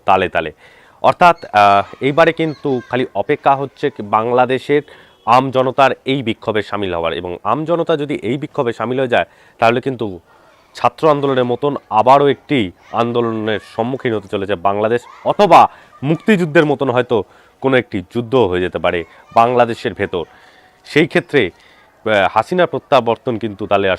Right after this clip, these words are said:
সময়ের অপেক্ষা থাকবে এবং এই ইউনূসের এই একনায়কতন্ত্র যে শাসন চলছে বাংলাদেশ জুড়ে সেটাও কিন্তু খতম হবে। কারণ তারা ভাবছে যে পাকিস্তানের কিছু নৌবাহিনী এলো, কিছু নৌসেনারা এলো, তাদের সাথে হাত মেলালাম এবং তার ফলে তাদের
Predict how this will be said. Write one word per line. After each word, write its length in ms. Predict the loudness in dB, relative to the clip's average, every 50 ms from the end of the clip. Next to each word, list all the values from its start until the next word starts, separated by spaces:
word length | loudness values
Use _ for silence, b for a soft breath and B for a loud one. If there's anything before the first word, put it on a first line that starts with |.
| -4 -8
সময়ের 300 | -8 -4 0 0 0 0
অপেক্ষা 440 | 0 -4 -4 -4 -4 -6 -4 -4 -4
থাকবে 320 | -2 -2 -4 -4 -4 -6 -6
এবং 340 | -4 -2 -2 -2 -2 -2
এই 80 | -4 -6 _ -10 -6
ইউনূসের 560 | -4 -2 0 0 -2 -2 0 0 0 0 0 b b b b b b
এই 140 | -4 -4 -2 -2
একনায়কতন্ত্র 800 | 0 0 0 0 0 -2 -2 -2 -2 -4 -4 -4 -4 -4 -6 -4
যে 120 | -4 -6 -8 -6 -4
শাসন 300 | -4 -4 -2 -2 -4 -2
চলছে 320 | -2 -2 -2 -2 -4 -4
বাংলাদেশ 560 | -2 0 -2 0 0 0 0 0 0 -2 -4 -6 -12 _ -6
জুড়ে 260 | -2 0 2 2 2 0 b b b b b b b b b
সেটাও 440 | -18 -10 -4 -2 0 2 2 2 2
কিন্তু 240 | 0 -6 -8 -8
খতম 340 | -8 -8 -6 -6 -4 -4 -4
হবে। 220 | -4 -4 -4 -6 -8 _ -16 _ -2
কারণ 140 | -2 -2 0
তারা 260 | 2 2 2 2 2
ভাবছে 440 | 2 2 -2 -2 0 -2 -2 -2 -2
যে 120 | -2 -4 -4
পাকিস্তানের 640 | -2 -2 -2 -2 -4 -12 -8 -6 -4 -4 -4 -4
কিছু 240 | -6 -8 -8 -6 -4
নৌবাহিনী 640 | -2 -2 -2 -2 0 0 0 0 0 -2 -2 -2 2
এলো, 240 | 2 4 2 2 0 b b b b b b b
কিছু 160 | -4 -4 -2
নৌসেনারা 600 | -2 -2 -2 -2 -4 -4 -4 -2 0 2 2 2 0
এলো, 280 | 0 -2 -4 -4 -4
তাদের 200 | -4 -4 -4 -6
সাথে 200 | -8 -6 -4 -4
হাত 240 | -4 -4 -4 -6 -6
মেলালাম 420 | -4 -4 -2 -2 0 0 -2 -2
এবং 320 | -4 -2 2 2 2 2 0 -6 _ b b b b b b b
তার 120 | 0 0
ফলে 160 | 2 0 -2 0
তাদের 240 | 0 0 -2 -2